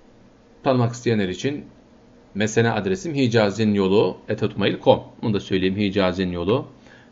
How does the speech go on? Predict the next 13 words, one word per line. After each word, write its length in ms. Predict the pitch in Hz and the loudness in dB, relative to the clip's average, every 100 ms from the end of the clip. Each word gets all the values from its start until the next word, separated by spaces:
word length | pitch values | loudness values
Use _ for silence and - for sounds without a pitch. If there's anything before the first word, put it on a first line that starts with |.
| _ - | _ -4
et 220 | 110 - | -4 -4
hotmail 360 | - - 98 - | -10 -6 -8 -8
com. 120 | - - - | -10 -6 2
Evet, 220 | 165 107 - - - - - - - | 2 2 -6 -20 -20 -20 -20 -6 2
diğer 200 | 190 190 | 2 2
ku-, 220 | - - | -4 -4
soruya 260 | 160 151 | 2 4
geçelim 360 | 135 123 120 110 | 4 2 0 0
hemen. 280 | 113 160 190 - - - | 0 -2 -4 -12 -20 -8
Talebe 260 | - 156 175 | 0 2 4
kardeşimiz 520 | 170 160 147 147 156 | 4 4 2 -2 -2
diyor 220 | 196 165 | 2 2
ki, 180 | 120 101 | 0 -4